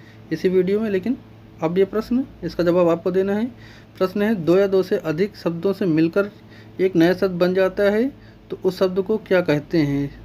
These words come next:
काफ़ी सिंपल सवाल है। क्या समायोजक कहते हैं, योजक कहते हैं, संधि कहते हैं, फिर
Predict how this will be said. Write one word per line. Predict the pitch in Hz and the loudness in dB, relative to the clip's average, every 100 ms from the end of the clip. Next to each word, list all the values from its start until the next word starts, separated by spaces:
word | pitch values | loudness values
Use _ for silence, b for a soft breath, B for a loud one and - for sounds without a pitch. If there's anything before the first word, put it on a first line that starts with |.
| - - | -16 -2
काफ़ी | 160 190 | 0 0
सिंपल | 185 190 196 | -2 -2 0
सवाल | 190 190 196 | 2 2 2
है। | |
क्या | 202 202 | 0 -2
समायोजक | 190 170 165 165 185 | 0 2 2 2 0
कहते | 196 190 196 | -2 -2 -2
हैं, | 202 | -2
योजक | 170 143 170 180 | 0 0 0 -2
कहते | 190 190 208 | -2 -2 -2
हैं, | 214 226 B B B B B - - - | -4 -6 B B B B B -20 -20 -4
संधि | - 170 180 | 2 4 2
कहते | 196 190 214 | 2 0 0
हैं, | 214 | -2
फिर | 220 | -4